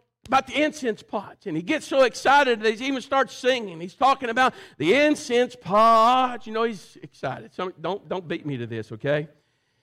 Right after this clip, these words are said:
And all of a sudden, they were like, "What are we gonna do? What are we gonna do?" And they scrounge around, and they're looking, and they, all they could find is old paint cans from when they had a work day. And so they poured the paint out of the paint cans, you know, the rest of it, and they put those incense in there, and, and Ross and,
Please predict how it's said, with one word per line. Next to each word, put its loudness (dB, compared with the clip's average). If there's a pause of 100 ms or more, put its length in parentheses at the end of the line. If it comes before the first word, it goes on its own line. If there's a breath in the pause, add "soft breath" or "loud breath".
(540)
And 2
all 8
of 0
a 4
sudden, 2
they 4
were 2
like, 4
"What 4
are 4
we 2
gonna 2
do? 2
What 8
are 4
we 2
gonna 4
do?" 0
And 2
they 2
scrounge -2
around, 2
and 0
they're 2
looking, 0
and -2
they, 0
all 0
they -2
could -10
find 2
is -4
old 2
paint -2
cans -2
from -8
when -6
they -2
had 0
a -2
work -2
day. -6 (380)
And -6
so 0
they 2
poured 4
the -2
paint 0
out 2
of -4
the -6
paint -4
cans, 0
you -8
know, 2
the -2
rest -4
of 0
it, -2
and -6
they 0 (220 loud breath)
put -2
those 0
incense -4
in -4
there, 0
and, -2 (200 soft breath)
and 0
Ross 4
and, -2